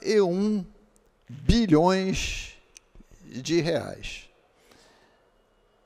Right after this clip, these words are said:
E tudo isto vem à tona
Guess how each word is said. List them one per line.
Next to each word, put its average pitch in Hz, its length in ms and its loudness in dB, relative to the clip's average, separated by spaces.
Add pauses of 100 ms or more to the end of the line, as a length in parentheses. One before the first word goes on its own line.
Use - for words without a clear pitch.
(180)
E - 100 -16
tudo 247 400 -2
isto 220 800 2 (1000)
vem 135 400 0
à 151 100 0
tona 170 600 -2